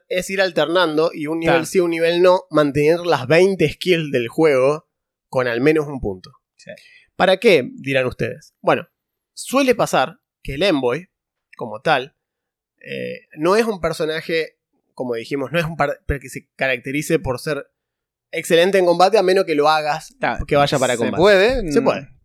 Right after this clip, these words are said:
Speaker 2: no es su
Speaker 1: Pero
Speaker 2: principal.
Speaker 1: no es, no es su fuerte. O
Speaker 2: No.
Speaker 1: sea, se puede, pero no es su fuerte.
Speaker 2: No.
Speaker 1: O sea, he jugado bardo de, bardo de combate, sí, toda la vida. Siempre jugué bardo, son bardo de combate.
Speaker 2: Claro.
Speaker 1: Pero no quiere decir que sea el fuerte.
Speaker 2: No.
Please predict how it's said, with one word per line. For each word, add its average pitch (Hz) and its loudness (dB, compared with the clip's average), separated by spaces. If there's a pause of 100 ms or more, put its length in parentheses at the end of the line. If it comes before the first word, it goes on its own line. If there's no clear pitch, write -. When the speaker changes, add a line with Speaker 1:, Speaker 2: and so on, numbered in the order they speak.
Speaker 2:
no 139 -8
es 139 -4
su 139 -4
Speaker 1:
Pero 247 4
Speaker 2:
principal. 226 0
Speaker 1:
no 247 6
es, 269 4
no 254 -2
es 285 -4
su 262 -8
fuerte. 262 -2
O 147 -8
Speaker 2:
No. 131 -4
Speaker 1:
sea, 131 -2
se 165 -4
puede, 196 2
pero 113 -12
no 147 -2
es - -8
su 165 -16
fuerte. 135 -4
Speaker 2:
No. 139 -2
Speaker 1:
O 123 -12
sea, 131 -2
he 165 2
jugado 190 0
bardo 185 2
de, 165 0 (120)
bardo 170 2
de 147 2
combate, 160 0
sí, 196 -4
toda 165 0
la 165 -2
vida. 151 -2
Siempre 175 0
jugué 165 2
bardo, 170 4
son 147 0
bardo 147 2
de 135 -2
combate. 139 -6
Speaker 2:
Claro. - -6
Speaker 1:
Pero 127 -6
no 156 -4
quiere 175 -2
decir 165 -2
que 151 2
sea 147 0
el 123 -8
fuerte. 185 0
Speaker 2:
No. 123 -20